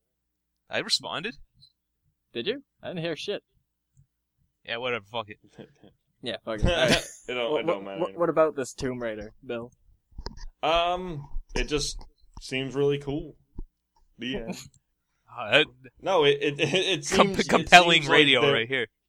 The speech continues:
Speaker 2: <laughs> Yeah, Jesus
Speaker 3: It, it's, it seems much more interesting than the old ones. It's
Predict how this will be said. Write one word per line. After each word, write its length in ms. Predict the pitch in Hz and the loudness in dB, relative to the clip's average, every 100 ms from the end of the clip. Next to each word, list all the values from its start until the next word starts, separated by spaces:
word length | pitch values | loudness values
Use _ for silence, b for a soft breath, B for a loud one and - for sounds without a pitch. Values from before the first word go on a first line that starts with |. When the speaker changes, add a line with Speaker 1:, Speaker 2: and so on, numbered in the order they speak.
| _ - | _ -8
Speaker 2:
<laughs> 280 | 196 226 269 | -8 -6 4
Yeah, 340 | 277 233 180 | 6 6 0
Jesus 680 | 147 208 220 127 131 - 165 | -2 -8 -8 -8 -10 -4 0
Speaker 3:
It, 200 | 170 170 | 2 0
it's, 280 | 165 - | -2 -4
it 240 | 175 165 143 | -4 -4 -4
seems 380 | 151 180 160 135 | -4 -2 -4 -4
much 260 | 139 143 | -4 -4
more 220 | 143 139 | -4 -4
interesting 520 | 135 123 139 - 131 123 | -4 -4 -6 -6 -8 -6
than 120 | 113 | -6
the 80 | 110 | -4
old 240 | 123 123 | -4 -4
ones. 540 | 98 98 95 95 - - | -8 -12 -14 -18 -16 -12
It's 400 | 104 - - | -12 -12 -14